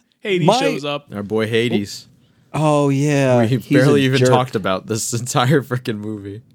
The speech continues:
Speaker 1: It's James Woods. What's there to talk about? <laughs>
Speaker 2: Oh,
Speaker 3: It's
Speaker 2: yeah,
Speaker 3: great.
Speaker 2: because Hades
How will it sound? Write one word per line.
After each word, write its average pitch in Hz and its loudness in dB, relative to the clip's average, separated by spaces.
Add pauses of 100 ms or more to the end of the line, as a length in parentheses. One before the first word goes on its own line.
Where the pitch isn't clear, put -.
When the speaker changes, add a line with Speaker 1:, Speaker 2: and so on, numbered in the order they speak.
(320)
Speaker 1:
It's 415 -2
James 285 0
Woods. 202 0
What's 202 -4
there 220 2
to 208 0
talk - -2
about? 160 -8
<laughs> 220 -4
Speaker 2:
Oh, 226 6
Speaker 3:
It's 262 2
Speaker 2:
yeah, 262 6
Speaker 3:
great. - 2
Speaker 2:
because 226 2
Hades 254 4